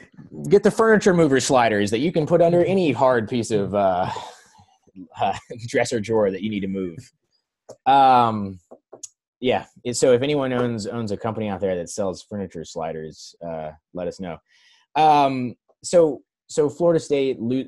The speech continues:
loses to U V A. Uh, they're gonna, they're gonna hang around. I, actually, I don't know if they're gonna hang. They'll probably go back to Tallahassee because it's only Tuesday. They don't play till Saturday.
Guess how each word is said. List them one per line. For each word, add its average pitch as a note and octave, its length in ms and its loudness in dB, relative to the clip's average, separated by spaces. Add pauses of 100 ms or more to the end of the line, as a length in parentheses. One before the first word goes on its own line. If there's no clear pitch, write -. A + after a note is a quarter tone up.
(120)
loses C#3 540 -4
to A#2+ 100 -6
U A2 200 -4
V G#2 220 -2
A. G2+ 400 -4
Uh, G2+ 180 -4
they're G#2 180 -4
gonna, G2 380 -6
they're F#2+ 140 -6
gonna F#2+ 160 -8
hang G#2 260 -8
around. G2+ 360 -8
I, A2+ 100 -12
actually, A#2+ 280 -6
I - 20 -2
don't G#2+ 160 -6
know F2+ 100 -8
if E2 80 -10
they're E2+ 100 -12
gonna D#2+ 140 -14
hang. E2+ 180 -16
They'll F#2+ 120 -10
probably G#2+ 240 -4
go F2+ 100 -8
back F2 220 -6
to - 60 -20
Tallahassee E2 520 -12
because D#2+ 240 -16
it's E2 140 -20
only D#2+ 160 -18
Tuesday. E2+ 360 -16
They D#2+ 120 -18
don't D#2+ 160 -20
play E2+ 160 -16
till D#2 160 -20
Saturday. E2 420 -12